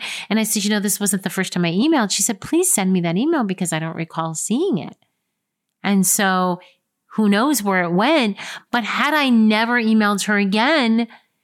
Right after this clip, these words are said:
she would have never spoke at my conference. I would have never had dinner at her place because I would have been too afraid to email her again. How many times has that happened to you where you've maybe reached out to somebody?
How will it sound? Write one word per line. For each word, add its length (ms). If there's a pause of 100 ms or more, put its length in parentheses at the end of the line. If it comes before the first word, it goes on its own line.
(120)
she 140
would 100
have 80
never 380
spoke 260
at 80
my 140
conference. 800
I 60
would 100
have 100
never 300
had 160
dinner 260
at 100
her 120
place 320
because 220
I 80
would 120
have 60
been 140
too 180
afraid 440
to 100
email 220
her 120
again. 460 (1200)
How 100
many 220
times 320
has 100
that 140
happened 340
to 80
you 320
where 100
you've 300 (300)
maybe 360
reached 380
out 200
to 100
somebody? 600